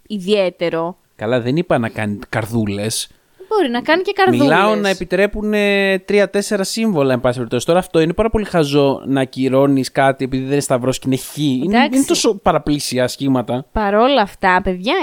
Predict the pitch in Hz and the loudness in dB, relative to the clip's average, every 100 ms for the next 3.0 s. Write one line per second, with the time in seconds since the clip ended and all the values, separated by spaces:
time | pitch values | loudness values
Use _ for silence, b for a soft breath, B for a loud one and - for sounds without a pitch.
0 | 294 381 - 226 240 220 180 196 180 175 | 0 -2 2 2 4 2 0 -2 -2 -4
1 | 175 175 185 190 175 - 185 170 180 196 | -4 -4 -4 -6 -8 -4 -4 0 2 2
2 | 262 117 110 131 180 170 147 127 208 | 0 -2 -2 -4 -4 -4 -2 0 2